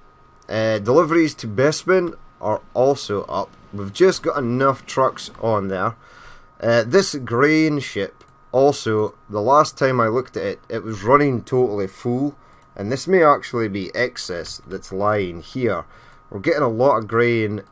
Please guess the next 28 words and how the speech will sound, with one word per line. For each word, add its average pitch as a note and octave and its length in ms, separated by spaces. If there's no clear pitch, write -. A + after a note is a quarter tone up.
coming A#2 300
through. A2+ 440
So F#3 340
it F3 80
works. F#3 500
Alcohol C3+ 920
actually G2+ 500
works. G2 400
And G#2+ 80
I'm A2 80
extremely E3+ 720
happy A2 520
that F2+ 340
it F2 160
does. A2 360
Now, C3 240
full G3+ 400
disclosure, C3+ 680
uh, A#2 260
we'll A#2+ 100
go E3 160
to D#3 40
the C#3 100
line B2 540
management G#2 880
here. F#2 400
Right. G#2+ 460
Balance. B2 1080